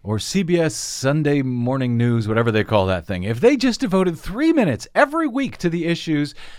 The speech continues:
that you cover in your drumbeat of the Green News Report for now, I think, about eight years,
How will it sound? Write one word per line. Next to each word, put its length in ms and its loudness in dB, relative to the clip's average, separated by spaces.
that 180 -6
you 240 2
cover 440 -2
in 340 -2
your 380 -2
drumbeat 800 -4
of 160 -2
the 80 -2
Green 260 0
News 280 -2
Report 420 -6
for 260 -4
now, 420 -2
I 100 -4
think, 180 -6
about 240 -2
eight 240 -8
years, 480 -2